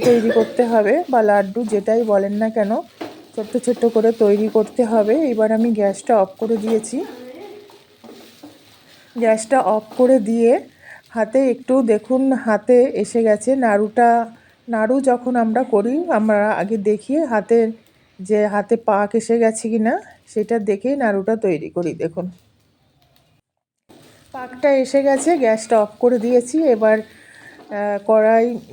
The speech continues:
গ্যাস থেকে নামিয়ে এটাকে ছোট্ট ছোট্ট আকারের লাড্ডু তৈরি করতে হবে। আর লাড্ডু তৈরির আগে হাতে একটু ঘি মেখে নেবেন, এখানে কোনো অয়েল ইউজ করা হয়নি। অয়েল দিলে ভালো লাগবে না, আপনারা ঘি মাখিয়ে নেবেন, হাতে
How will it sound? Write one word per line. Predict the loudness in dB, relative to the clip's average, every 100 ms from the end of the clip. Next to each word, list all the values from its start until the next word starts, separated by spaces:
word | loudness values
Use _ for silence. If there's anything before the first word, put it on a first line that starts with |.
| 0
গ্যাস | 0 0
থেকে | -6 -2 0
নামিয়ে | 2 2 2 2 2 2 0
এটাকে | 0 0 0 0
ছোট্ট | 0 -4 -2
ছোট্ট | 0 0 0
আকারের | 0 0 0 0
লাড্ডু | 2 0 0 -4
তৈরি | -4 -2 -4
করতে | -6 -10 -10 -8
হবে। | -6 -6 -10 -16 -20 _ _
আর | -8 -4
লাড্ডু | 0 0 0 -2
তৈরির | 0 0 0 0
আগে | 0 2 -2 -2
হাতে | -6 -2 0
একটু | 0 -4 -8
ঘি | -8 -6 -2
মেখে | -2 -4 -4
নেবেন, | -4 -2 -2
এখানে | -4 -4 -2 -2
কোনো | 0 0 2
অয়েল | 4 4 2
ইউজ | 0 -4 -4
করা | 0 2 2
হয়নি। | 2 0 0 -4 -8 -16 -20 -20 -10
অয়েল | -8 -6 -4
দিলে | -2 2 2
ভালো | 2 2 4
লাগবে | 2 2 0
না, | 0 -2 -6 _ _ -14
আপনারা | -4 0 2 2 2 -2
ঘি | -4 0 2
মাখিয়ে | 4 2 0 0 2
নেবেন, | 2 0
হাতে | 0 0 2 2